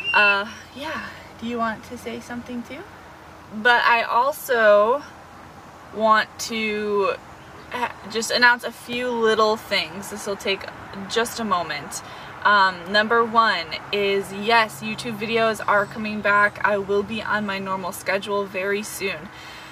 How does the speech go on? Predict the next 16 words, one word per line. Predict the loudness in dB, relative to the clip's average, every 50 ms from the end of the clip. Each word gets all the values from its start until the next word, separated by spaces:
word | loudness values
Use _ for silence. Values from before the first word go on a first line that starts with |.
| -18 -2 0
The | 2 2
last | 4 6 6 6 8 8 6 4 2 -6 -14 -14 -14 -14 -16 -16 -18 -20 -20 -20 -20 -20 -20 -20 -20 -20 -20 -20 -20 -20 -20 -20 -20 -20 -20 -20 -20 -20 -20 -14 -10
two | -4 -2 -2 -2
weeks | 0 0 -2 -2 -2 0 2
of | 2 2 2
the | 0 -4
trailer | -2 2 2 4 4 4 2
build | 4 4 4 6 6 4 4 4
up | 2 2 2 2
in | -2
Wisconsin, | -4 -4 -4 2 2 2 2 2 0 -2 -2 0 0 -2 -6 -8 -14 -18 -18 -20 -16 -8 -4
man, | 0 0 2 2 2
they | 2 2 4
were | 4 2 0
hectic. | 0 0 -2 -2 -2 -2 -4 -2 -2 -2 -4 -8 -16 -16 -16 -10 -2
Um, | 2 4 6 6 6 4 2 -4